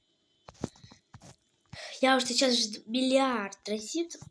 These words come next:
скажем, впала. І не можу нарешті то пройти. Це вже легко пройти, а це ні, не сильно. Але пройшла. Я, якщо я паркур цей проходжу до кінця, ви ставите лайк і підписуйтесь на канал мій.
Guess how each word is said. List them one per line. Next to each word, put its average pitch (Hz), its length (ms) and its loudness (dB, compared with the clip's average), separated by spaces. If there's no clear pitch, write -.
скажем, 202 360 -10
впала. 208 560 -2
І 240 120 -2
не 269 100 4
можу 285 240 8
нарешті 247 360 -2
то 240 120 -6
пройти. 220 460 -6
Це 247 340 -4
вже 226 180 -6
легко 247 380 -6
пройти, 285 520 -10
а 196 100 -4
це 233 200 -4
ні, 196 260 -6
не 233 80 -12
сильно. 101 300 -14
Але 254 340 -2
пройшла. - 380 -6
Я, 262 100 4
якщо 240 260 2
я 254 80 2
паркур 240 380 -4
цей 214 460 -4
проходжу 220 280 -4
до 220 140 -6
кінця, 240 320 -6
ви 226 100 -2
ставите 220 340 -4
лайк 240 260 -6
і 220 40 -6
підписуйтесь 208 640 -8
на 202 60 -12
канал 190 320 -16
мій. 185 160 -20